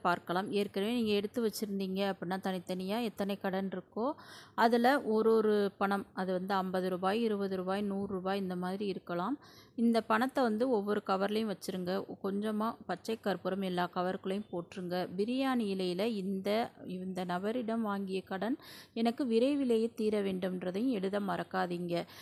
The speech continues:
அல்லது இந்த லோன், இந்த பேங்க்ல வச்சிருக்கிற என் நகை வந்து சீக்கிரமே திரும்ப வரணும்னு எழுத மறக்காதீங்க. இந்த மாதிரி நீங்க என்ன கடன் இருக்கோ, அது கார் கடன், வீடு கடன், வட்டி கடன் எதுவாக இருந்தாலும் அதை எழுதி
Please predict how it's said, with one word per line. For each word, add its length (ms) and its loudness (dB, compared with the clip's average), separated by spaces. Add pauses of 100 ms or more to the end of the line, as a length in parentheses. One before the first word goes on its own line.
(160)
அல்லது 480 6
இந்த 240 4
லோன், 560 2
இந்த 240 0
பேங்க்ல 460 0
வச்சிருக்கிற 600 -4
என் 120 0
நகை 340 -2
வந்து 260 -2 (100)
சீக்கிரமே 560 -2
திரும்ப 460 0
வரணும்னு 480 -2
எழுத 280 -2
மறக்காதீங்க. 680 -4 (400)
இந்த 140 2
மாதிரி 300 4
நீங்க 220 2
என்ன 400 2
கடன் 340 2
இருக்கோ, 520 0
அது 240 -2
கார் 340 2
கடன், 360 -2
வீடு 280 -4
கடன், 420 -2 (300)
வட்டி 320 2
கடன் 300 2
எதுவாக 540 2
இருந்தாலும் 600 0
அதை 400 0
எழுதி 420 0